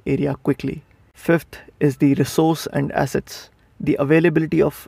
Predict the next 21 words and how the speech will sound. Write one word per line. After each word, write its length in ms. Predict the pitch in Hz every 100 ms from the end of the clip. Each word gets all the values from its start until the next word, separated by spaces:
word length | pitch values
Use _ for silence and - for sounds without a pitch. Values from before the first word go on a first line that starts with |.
| _
search 400 | - - 156 - -
and 180 | 143 135
rescue 340 | 139 - 147
assets, 480 | - 139 - - - _ - -
such 240 | 151 139
as 260 | 139 131 - -
aircraft 600 | 151 135 139 135 - - - - -
and 240 | 139 135
ships, 420 | - - 143 - - - _
will 200 | - 143
impact 480 | 139 131 151 147 196
the 80 | 139
selection 480 | - 143 - -
of 160 | - -
the 80 | 143
search 320 | - - -
pattern. 360 | - - 55 - _ _ _ _ _ -
The 100 | 143
use 280 | 170 208
of 180 | 196 -
aircraft 640 | - - 165 - 139 -